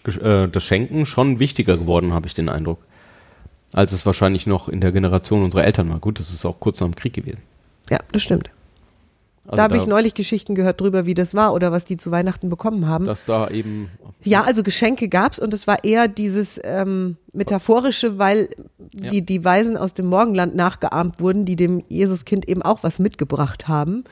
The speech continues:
Speaker 2: Und es ging nicht drum, da irgendwelche großen Wünsche zu erfüllen an Weihnachten oder
Speaker 1: Und
Speaker 2: irgendwelche
Speaker 1: jetzt hier
Speaker 2: Träume
Speaker 1: ist ja
Speaker 2: wahr
Speaker 1: schon,
Speaker 2: werden zu lassen.
Speaker 1: ähm,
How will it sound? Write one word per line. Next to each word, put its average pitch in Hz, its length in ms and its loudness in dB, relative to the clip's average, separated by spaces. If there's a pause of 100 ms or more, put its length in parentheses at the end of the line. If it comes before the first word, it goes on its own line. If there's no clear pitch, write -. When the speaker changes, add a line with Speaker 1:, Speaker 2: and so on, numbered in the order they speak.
(540)
Speaker 2:
Und 202 160 2
es - 100 -6
ging 208 160 4
nicht 269 220 2
drum, 247 280 2
da 220 180 4
irgendwelche 202 360 0
großen 196 320 -2
Wünsche 233 240 -6
zu - 160 -12
erfüllen 131 400 -8
an 143 160 -6
Weihnachten 131 340 -8 (220)
oder 165 160 -2
Speaker 1:
Und - 60 -2
Speaker 2:
irgendwelche 190 260 2
Speaker 1:
jetzt 190 140 0
hier 208 100 6
Speaker 2:
Träume 240 140 6
Speaker 1:
ist 175 40 2
ja 120 60 4
Speaker 2:
wahr 156 140 8
Speaker 1:
schon, 135 80 4
Speaker 2:
werden 160 200 4
zu - 160 -6
lassen. 92 280 0
Speaker 1:
ähm, 92 220 -8